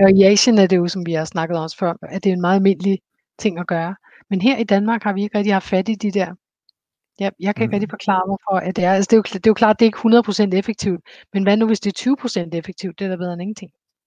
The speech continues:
Speaker 2: Ja, det er jo det, hvis det er bedre end ingenting. Og spørgsmålet fra Rasmus er jo her, er der tegn på, at vi kommer til at bruge mundbind i det offentlige?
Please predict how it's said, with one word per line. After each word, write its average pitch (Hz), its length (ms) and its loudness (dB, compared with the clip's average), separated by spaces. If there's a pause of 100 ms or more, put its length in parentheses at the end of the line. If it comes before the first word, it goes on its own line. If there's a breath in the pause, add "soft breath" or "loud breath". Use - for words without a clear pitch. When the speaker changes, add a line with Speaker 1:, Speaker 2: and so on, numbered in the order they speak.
(320)
Speaker 2:
Ja, - 60 -6
det 113 120 -6
er 120 40 -2
jo 123 60 -2
det, 123 120 -2
hvis 135 120 -8
det 120 80 -6
er 101 40 -8
bedre 139 180 0
end 135 80 0
ingenting. 135 340 -2
Og 127 160 0
spørgsmålet 185 500 0
fra 123 80 0 (100)
Rasmus 147 280 -4
er 131 80 0
jo 139 100 0
her, 131 240 0 (460 soft breath)
er 120 100 0
der 113 200 -4
tegn 123 560 -2
på, 120 360 -4 (560)
at 113 120 -6
vi 120 60 -4
kommer 113 220 -4
til 135 120 -4
at 120 100 -4
bruge 113 140 -6
mundbind 110 440 -4
i 123 100 -8
det 107 80 -4
offentlige? 92 500 -10